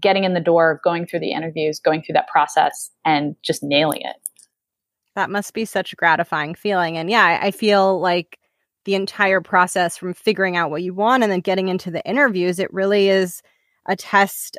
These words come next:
Speaker 2: of, for many people, a test of self-confidence, because especially if you're switching into a new field where you feel like you're the new person who doesn't have the same background.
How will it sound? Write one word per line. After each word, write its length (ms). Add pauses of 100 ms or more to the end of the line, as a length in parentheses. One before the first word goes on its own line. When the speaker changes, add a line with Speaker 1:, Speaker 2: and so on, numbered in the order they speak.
Speaker 2:
of, 300
for 140
many 280
people, 280
a 80
test 300
of 80
self-confidence, 800
because 300
especially 800
if 100
you're 100
switching 460
into 300
a 60
new 220
field 480
where 100
you 160
feel 320
like 360
you're 340
the 80
new 260
person 480
who 100
doesn't 340
have 340
the 60
same 200
background. 800